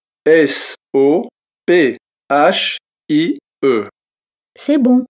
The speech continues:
Speaker 1: Loiseau Aurélia. L O I S E A U. Aurélia. A U R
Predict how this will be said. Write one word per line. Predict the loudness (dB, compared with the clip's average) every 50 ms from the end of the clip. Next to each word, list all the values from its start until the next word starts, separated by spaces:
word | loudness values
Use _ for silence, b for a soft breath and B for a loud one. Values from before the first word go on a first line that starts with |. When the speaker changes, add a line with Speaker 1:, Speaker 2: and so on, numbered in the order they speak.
| _ _ _ _ _ _ _ _ _ _ _ _ _ -6
Speaker 1:
Loiseau | -4 0 2 4 4 4 4 4 2 2 0 0 0 -2 -4 -8 _ _ _
Aurélia. | 0 2 2 2 2 0 0 0 -2 -2 -4 -4 -8 -12 _ _ _ _ _ _ _ _ _ _
L | 2 2 4 4 2 0 -2 -4 -6 -10 _ -2
O | 0 2 2 2 0 -4 -8 _ _ _ -4
I | -2 -2 -2 -2 -2 -4 -8 _ _ _ _ _ _ -2
S | 0 0 0 0 -2 -6 -10 -12 -14 -18 _ _ -2
E | 0 0 0 0 -2 -6 -12 _ _ -4
A | -2 -2 -2 -2 -4 -8 _ _ _ -6
U. | -4 -2 -2 -2 -2 -6 -10 _ _ _ _ _ _ _ _ _ _ _ _ _ _ _ 0
Aurélia. | 0 2 2 2 2 0 0 0 2 2 2 2 0 -2 -8 -16 _ _ _ _ _ _ _ _ _ _ _ _ _ 0
A | 2 2 2 2 0 -4 -8 _ _ -2
U | 0 2 2 2 0 -2 -6 -10 _ _ _ -2
R | 2 4 4 4 4 2 2 0 -4 -8